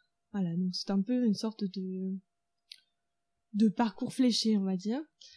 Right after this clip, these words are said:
Et donc, dans une tonalité plus prosaïque, le papyrus d'Oxyrhynchos, encore lui, mentionne, euh, un, un guidage, euh, réel pour le facteur.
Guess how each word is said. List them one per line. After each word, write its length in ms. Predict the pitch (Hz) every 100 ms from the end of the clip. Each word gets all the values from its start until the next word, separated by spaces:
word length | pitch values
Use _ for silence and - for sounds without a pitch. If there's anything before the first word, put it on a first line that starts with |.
| _ _
Et 60 | 262
donc, 140 | 269
dans 140 | 262 262
une 180 | 220 240
tonalité 500 | 254 262 269 320 330
plus 240 | - 320
prosaïque, 560 | 190 277 226 208 381 -
le 120 | 220
papyrus 600 | 214 202 240 277 302 - 202
d'Oxyrhynchos, 920 | 226 262 - - 233 220 247 370 233
encore 280 | 185 208
lui, 220 | 208 277 349 - - - _ - _ -
mentionne, 640 | 202 220 254 - 285 302
euh, 400 | 240 208 202 196 202 - _ _ _ _ _ _ _ _ _ -
un, 360 | 202 196 190 185 185 180 - _ _
un 120 | - 208
guidage, 540 | 220 202 220 254 220
euh, 320 | 196 190 185 185 180 - 208 - _ _ -
réel 440 | 240 233 214 220 - _ -
pour 140 | 208
le 100 | 202
facteur. 600 | 190 196 - 226 320 -